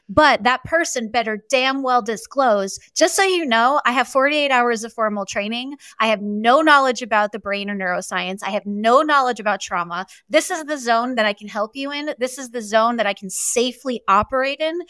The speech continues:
And if you have needs outside that zone, you're gonna need to see somebody with more skills."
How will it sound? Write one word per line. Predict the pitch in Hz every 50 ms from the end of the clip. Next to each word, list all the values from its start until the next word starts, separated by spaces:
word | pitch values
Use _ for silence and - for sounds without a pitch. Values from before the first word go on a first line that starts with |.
| - - - _ -
And | 233 240 240
if | 233 226 - 247
you | 240 220
have | 247 269 269 240
needs | 240 247 262 269 247 208
outside | 220 202 208 208 - - 233 233 226 208
that | 220 196 196
zone, | - - 269 269 254 226 220 208
you're | 208
gonna | 202 214 214 208
need | 208 208 202
to | - 202
see | - - 214
somebody | 208 - 214 208 202 202 196 202 196
with | 196 202 -
more | 202 185 180 165
skills." | - - - - - 196 - - - - -